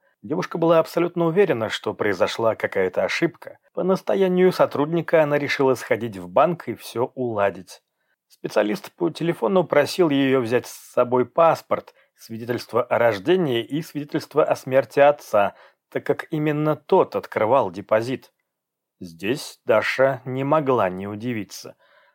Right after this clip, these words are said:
О подобном она понятия не имела, да и не могло такого быть. Он бы обязательно ей сказал. Собрав дочь и уложив её в автолюльку,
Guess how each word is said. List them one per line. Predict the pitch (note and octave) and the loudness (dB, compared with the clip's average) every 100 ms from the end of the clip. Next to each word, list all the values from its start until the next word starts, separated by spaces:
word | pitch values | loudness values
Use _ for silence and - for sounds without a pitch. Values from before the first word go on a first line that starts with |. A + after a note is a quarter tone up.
| _ | _
О | - A2 | -4 0
подобном | A#2+ A2+ B2+ D#3 D3 C#3+ | 0 2 4 4 4 2
она | C3 C3+ C#3 | 2 0 -4
понятия | C#3 D3 E3 D3+ - | -4 -2 -2 -4 -8
не | G2 G2 G2 | -8 -8 -8
имела, | F#2+ F#2 F2+ F2 _ | -4 0 0 0 _
да | G#2+ | -2
и | |
не | E3+ G#3 | 0 2
могло | G#3+ G3+ B2+ | 0 2 2
такого | G#2 - G#2 | 2 0 0
быть. | G#2 G#2 - - _ _ _ _ | 0 -4 -10 -16 _ _ _ _
Он | C3 C3+ A#2+ | -2 -2 2
бы | C3+ | 2
обязательно | - A#2+ A#2+ A#2+ F#3 - A2+ G#2+ | 2 -2 -2 2 2 2 -2 -2
ей | G2+ C3 | -2 -2
сказал. | - - A2+ B2+ A#2+ - _ _ _ _ _ _ _ _ _ | -2 0 2 4 2 0 _ _ _ _ _ _ _ _ _
Собрав | - C3 G#3 B2+ | 0 2 2 2
дочь | B2 D#3 - - | 2 2 0 -4
и | - A#2 | -4 -4
уложив | A#2+ A#2+ A2+ F3+ E3 | 0 0 2 0 0
её | - A#2+ B2+ A#2+ | -2 0 2 0
в | G2+ - | -2 -2
автолюльку, | B2+ - A#2 B2 F3+ D#3 - A2+ | -2 0 0 0 -2 -4 -6 -8